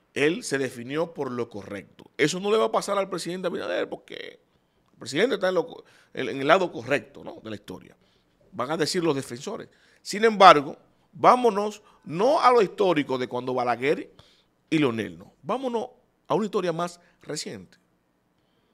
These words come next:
Guillermo Moreno dijo, no hace mucho,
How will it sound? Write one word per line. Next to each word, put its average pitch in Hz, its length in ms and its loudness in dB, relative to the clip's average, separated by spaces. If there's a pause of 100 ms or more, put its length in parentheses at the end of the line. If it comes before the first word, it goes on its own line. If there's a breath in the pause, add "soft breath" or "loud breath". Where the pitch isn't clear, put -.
(2000 soft breath)
Guillermo 226 400 6
Moreno 202 560 4 (1200)
dijo, 123 600 2 (640)
no 147 300 -2
hace 165 200 0
mucho, 139 480 -2